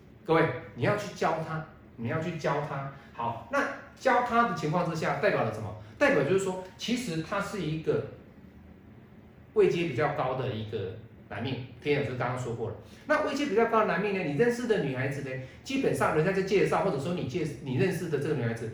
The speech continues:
很多事情你要去教她。好，理财、工作，或者一些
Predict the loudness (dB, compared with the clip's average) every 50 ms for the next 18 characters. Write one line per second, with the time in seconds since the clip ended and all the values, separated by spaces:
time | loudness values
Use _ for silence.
0 | -10 -14 -18 -20 -12 -6 -2 4 8 8 8 8 8 2 0 -2 -2 -2 -2 -2
1 | -2 -4 -4 -4 -2 -2 -2 -2 -2 -4 -6 -8 -8 -8 -10 -16 -20 -20 -18 -12
2 | -8 -8 -8 -8 -10 -14 -18 -20 -20 -20 -20 -20 -20 -20 -20 -20 -20 -20 -20 -20
3 | -20 -20 -14 -8 -6 -4 -2 -2 0 2 2 4 4 2 2 -2 -6 -10 -14 -18
4 | -20 -20 -20 -20 -20 -20 -20 -20 -20 -20 -20 -14 -4 2 2 2 4 2 2 6
5 | 8 8 8 8 6 2 -2 -6 -12 -8 0 2 2 4 4 2 0 0 -2 -4
6 | -2 0 0 0 0 -2 -6 -10